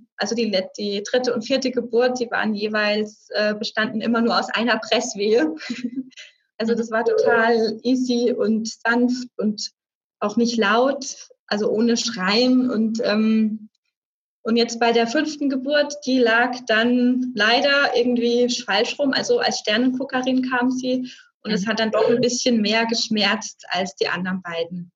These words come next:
Speaker 1: Und
Speaker 2: Mhm.
Speaker 1: das sieht man dann auch auf dem Video, dass es jetzt nicht nur, dass es jetzt nicht nur schmerzfrei war. Also gerade die letzten drei Wehen waren dann schon halt, aber es waren auch nur drei Wehen, <laughs> bis sie dann da war. Genau. Und mir war's auch gar nicht klar, dass sie falsch rumliegt.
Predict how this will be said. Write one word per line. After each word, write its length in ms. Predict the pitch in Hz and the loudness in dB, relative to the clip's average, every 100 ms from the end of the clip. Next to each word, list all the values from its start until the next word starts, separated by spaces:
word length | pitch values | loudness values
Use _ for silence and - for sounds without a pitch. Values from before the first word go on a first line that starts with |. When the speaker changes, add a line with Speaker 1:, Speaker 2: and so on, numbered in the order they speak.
| _ _ | _ _
Speaker 1:
Und 260 | - 196 180 | -4 -4 -4
Speaker 2:
Mhm. 40 | - | -4
Speaker 1:
das 160 | 185 - 147 160 - | -4 -4 -4 -4 -6
sieht 140 | - | -6
man 140 | 202 185 | -4 -2
dann 160 | 170 | -4
auch 200 | - 180 - | -6 -6 -8
auf 140 | 196 | -8
dem 120 | 196 | -6
Video, 400 | 196 196 190 180 | -6 -6 -8 -8
dass 280 | 185 185 185 | -6 -6 -8
es 120 | 190 | -10
jetzt 240 | 185 - - | -10 -8 -4
nicht 260 | 214 208 | -4 -2
nur, 520 | 214 233 233 226 226 226 - _ _ _ _ _ _ - | 0 2 4 2 0 -6 -16 _ _ _ _ _ _ -6
dass 140 | 196 | -6
es 160 | 196 202 | -6 -4
jetzt 240 | 190 190 | -4 -2
nicht 160 | 226 214 | -2 0
nur 140 | 202 | -2
schmerzfrei 720 | 202 185 180 - - 170 170 | -2 -4 -6 -10 -8 -8 -4
war. 300 | 165 170 180 - | -4 -4 -6 -8
Also 200 | 190 185 | -8 -4
gerade 300 | - 185 214 | -2 -2 0
die 60 | |
letzten 340 | 185 - - 196 | -2 -4 -10 -10
drei 320 | - 185 185 | -4 -4 -2
Wehen 560 | 208 220 220 214 - _ _ _ _ | 0 0 0 -2 -6 _ _ _ _
waren 220 | - 196 196 | -6 -4 -2
dann 160 | 190 | -4
schon 340 | 190 185 202 196 | -2 -4 -2 -4
halt, 300 | 180 - - _ _ | -6 -8 -12 _ _
aber 140 | - 254 | 0 2
es 60 | |
waren 100 | 262 | 2
auch 160 | 196 202 | 2 2
nur 140 | 240 | 0
drei 340 | - 170 175 180 | 0 0 0 -2
Wehen, 300 | 165 - 208 | -4 -4 -4
<laughs> 800 | 220 233 - - - - - - | -2 -2 -4 -6 -12 -14 -8 -6
bis 160 | 220 - | -4 -4
sie 80 | |
dann 220 | - 196 - | -2 0 2
da 240 | - - | 2 4
war. 240 | 175 190 - - _ _ - | 2 0 -4 -12 _ _ -8
Genau. 220 | 185 - | -6 0
Und 80 | 233 | 2
mir 140 | 294 | 4
war's 180 | 285 294 | 4 2
auch 140 | 294 | -2
gar 100 | 262 247 | 0 0
nicht 200 | 254 254 | 0 2
klar, 220 | 247 254 | 2 2
dass 160 | 277 | 0
sie 100 | 269 | -2
falsch 400 | 254 240 262 - | -2 0 0 -4
rumliegt. 560 | 285 277 294 349 - | -2 -2 -2 -4 -12